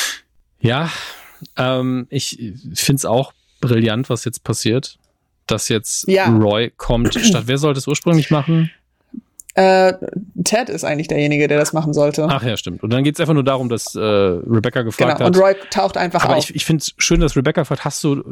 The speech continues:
Speaker 1: hast du Ted irgendwelche, ähm, Notizen gegeben?“ Und Kitty so, „Das hab ich schon lange nicht mehr
Speaker 2: Mhm.
Speaker 1: gemacht.“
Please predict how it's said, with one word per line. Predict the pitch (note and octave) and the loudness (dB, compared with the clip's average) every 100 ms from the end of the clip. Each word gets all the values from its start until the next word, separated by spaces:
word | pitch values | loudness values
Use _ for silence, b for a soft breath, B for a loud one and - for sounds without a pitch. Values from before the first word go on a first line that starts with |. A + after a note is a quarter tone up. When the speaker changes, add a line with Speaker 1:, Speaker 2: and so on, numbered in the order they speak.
| - | -4
Speaker 1:
hast | B2+ | -2
du | C3 | 0
Ted | - D3+ - | 0 -2 2
irgendwelche, | C#3+ D#3+ C3 C3 B2+ C3+ B2+ B2 A2+ | 2 4 2 0 2 2 2 2 2
ähm, | A2 A2+ - | 2 2 -2
Notizen | - A#2+ - G3 - A#2+ | -2 0 2 0 2 2
gegeben?“ | G#2+ G2+ G2+ G#2 | 2 0 0 -2
Und | G2 | -2
Kitty | - B2+ | 0 2
so, | G#2 | 2
„Das | F2 G2 | 2 0
hab | |
ich | - | 0
schon | F2+ | 0
lange | F2+ D3+ | 0 0
nicht | F#2+ | 0
mehr | F2 E2+ | 0 0
Speaker 2:
Mhm. | |
Speaker 1:
gemacht.“ | F2+ F#2+ - | 0 -4 -6